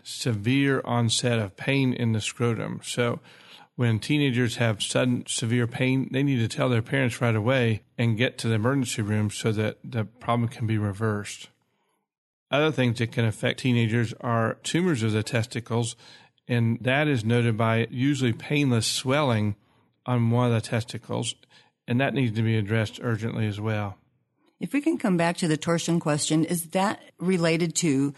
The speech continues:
Speaker 2: sports activity? How does that happen?
Speaker 1: It's most likely a developmental issue, and it can happen in your sleep. It can happen after sports. There's no specific precursor for it.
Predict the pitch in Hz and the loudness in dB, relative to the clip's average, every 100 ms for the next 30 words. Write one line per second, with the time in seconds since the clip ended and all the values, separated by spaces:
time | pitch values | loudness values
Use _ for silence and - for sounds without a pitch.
0 | - - - - - 156 233 262 262 285 | -14 -6 -4 -2 0 0 0 -4 -2 -2
1 | 269 277 294 302 - _ _ _ _ _ | 0 0 0 -2 -14 _ _ _ _ _
2 | - 180 240 254 262 269 285 160 120 - | -4 0 0 0 0 0 0 0 -2 -4
3 | _ _ _ - 147 - 143 135 170 190 | _ _ _ -2 0 0 0 2 4 4
4 | 156 135 135 117 113 104 123 - 123 135 | 2 2 2 2 2 2 2 2 2 4
5 | 123 117 113 - 113 107 101 - 123 127 | 4 2 0 0 0 0 -2 -2 0 0
6 | 123 113 131 131 127 113 101 - - 165 | 2 2 2 0 0 2 0 -4 0 2
7 | 160 - 120 120 113 117 120 117 104 113 | 2 0 -4 -2 0 0 0 -2 -2 -6
8 | 117 - 151 147 127 - - 123 117 113 | -8 -2 0 0 -2 -10 -6 0 0 2
9 | 127 139 131 - 120 - 127 - 117 - | 2 2 0 -2 -4 -2 -2 0 -4 -2
10 | 135 120 113 - - - - - - | -4 -2 -4 -4 -10 -10 -8 -8 -8